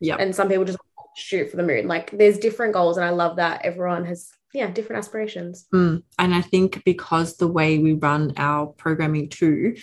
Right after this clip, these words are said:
Speaker 1: we get a lot more touch points. We get the ability to work with the client long term, so we can kind of see their growth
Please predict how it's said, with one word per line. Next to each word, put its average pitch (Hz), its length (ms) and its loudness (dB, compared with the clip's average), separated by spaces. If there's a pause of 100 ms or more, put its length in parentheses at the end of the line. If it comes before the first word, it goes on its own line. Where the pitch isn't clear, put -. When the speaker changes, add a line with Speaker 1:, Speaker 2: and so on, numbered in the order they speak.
(140)
Speaker 1:
we 170 80 0
get 170 160 0
a - 40 0
lot 165 220 0
more 165 180 -2
touch - 320 -10
points. 156 400 -2
We 170 80 -2
get - 260 -2
the 175 80 0
ability 160 380 2
to 156 160 -4
work 139 240 0
with 151 100 -2
the 160 80 -4
client 160 260 -2
long 151 160 0
term, 165 180 -4
so - 120 -8
we 175 60 0
can 175 120 0
kind 175 160 -4
of 196 80 -2
see 165 320 0
their 131 160 0
growth 147 840 4